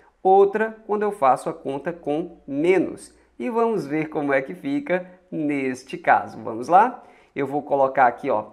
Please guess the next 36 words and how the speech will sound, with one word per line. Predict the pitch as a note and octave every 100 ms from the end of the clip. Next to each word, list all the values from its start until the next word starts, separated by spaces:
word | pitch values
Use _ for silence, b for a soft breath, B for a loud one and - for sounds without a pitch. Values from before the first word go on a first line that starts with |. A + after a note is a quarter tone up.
| C3+
um | C3
traço | - C3+ C#3+ D#3 D3 C3 - A#2
de | A#2+
fração, | A#2 A#2+ B2 - F3+ A#3 B B B -
aqui | B2 - - G#2+
também, | - F3+ F3+ A3+ B B B -
e | A#3
vamos | G3 D#3+ F3 F3
em | A3
frente. | G#3+ A2 G2 - _ _
Quando | G#3 G#3+
eu |
fizer | G#3+ G3 G3+
a |
conta | G3 G3+ F#3
com | G3
mais, | D#3+ G#2 - - b b b _
cinco | - - G#3 - - -
mais | D3+ E3 G3 A3+ D#3 -
três | - C#3 B2+ A#2+ E3 G3+ - -
é | A3
oito, | A#3 A3 A3 -
né? | C3 D#3 B B B
Então, | C3+ C3+ C#3+
eu |
fico | C#3 C#3+ -
com | - E3 C#3+
oito | C#3 A2+ B2+
aqui | B2+ F#3
em | G3+
cima | - G3 A3 A3 - -
e | A3+
oito | F3+ C3 C#3 - G#3 -
aqui | D#3 D3+ - D#3 C#3
embaixo, | C#3 F#3 F3+ - C3 B2 G#2 - - -
beleza? | - - C#3+ G3 G#3